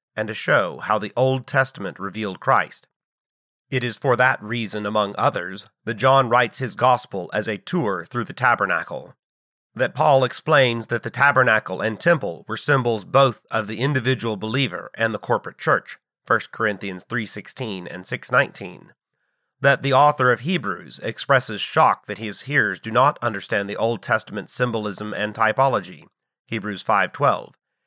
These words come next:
and that Jesus had to explain the typology of the Old Testament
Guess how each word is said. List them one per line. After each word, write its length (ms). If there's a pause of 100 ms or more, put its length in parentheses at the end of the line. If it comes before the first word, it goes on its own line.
(180)
and 180
that 100
Jesus 500
had 180
to 80
explain 460
the 80
typology 640
of 140
the 100
Old 320
Testament 540